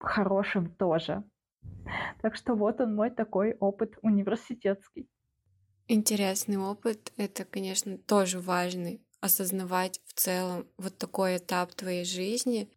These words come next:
Speaker 2: и проживать его, находить какие-то свои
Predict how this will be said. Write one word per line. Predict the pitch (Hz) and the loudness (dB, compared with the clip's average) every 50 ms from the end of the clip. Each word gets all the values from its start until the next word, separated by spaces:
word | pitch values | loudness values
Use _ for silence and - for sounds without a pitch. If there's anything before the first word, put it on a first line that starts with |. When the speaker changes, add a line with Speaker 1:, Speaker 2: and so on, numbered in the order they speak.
| _ _ - | _ _ 2
Speaker 2:
и | 208 202 202 196 | 4 4 4 4
проживать | 196 - - 208 202 190 208 190 185 185 185 180 175 - - | 2 2 2 4 4 4 4 4 4 4 4 4 4 2 0
его, | 185 180 175 175 175 175 175 175 175 - - _ _ _ | 0 -4 -6 -4 -2 -2 -2 -2 -2 -4 -6 _ _ _
находить | - 196 196 - - 202 175 180 190 202 196 - | -4 -4 -2 0 -2 -2 0 0 -2 -2 -2 -2
какие-то | - 196 - - - - 190 185 - 196 | -4 -6 -6 -8 -6 -6 -6 -4 -2 2
свои | 185 - - - 180 185 185 180 180 185 190 190 185 180 | 2 2 2 2 -2 -4 -4 -2 -2 -2 -2 -2 -2 -4